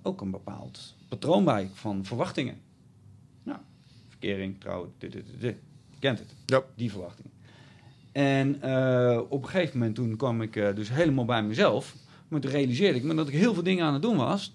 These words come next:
Speaker 1: die eigenlijk helemaal niet meer bij mij pasten. Bij mijn diepste binnen. Ehm, een van de eerste signalen die ik daarin oppakte, want ik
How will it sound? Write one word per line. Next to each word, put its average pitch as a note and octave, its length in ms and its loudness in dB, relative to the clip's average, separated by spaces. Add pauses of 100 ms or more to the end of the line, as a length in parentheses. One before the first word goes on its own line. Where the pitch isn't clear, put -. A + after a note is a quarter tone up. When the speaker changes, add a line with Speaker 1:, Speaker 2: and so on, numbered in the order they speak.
(120)
Speaker 1:
die F3 280 0
eigenlijk F#3+ 300 0
helemaal E3 260 2
niet A#2+ 160 2
meer G2+ 240 2
bij G2 160 0
mij G2 140 -4
pasten. - 400 -8 (140)
Bij A2 180 -2
mijn G#2+ 220 0
diepste G#2+ 300 -6
binnen. D3+ 320 -2 (880)
Ehm, A#2 680 6 (840)
een F#3+ 280 4
van C#3 260 2
de A2 220 2
eerste F#3+ 320 -2
signalen D3+ 580 0
die D3 180 2
ik A#2+ 60 -4
daarin B2 320 0
oppakte, A2 640 -4
want G#2+ 200 -12
ik - 60 -20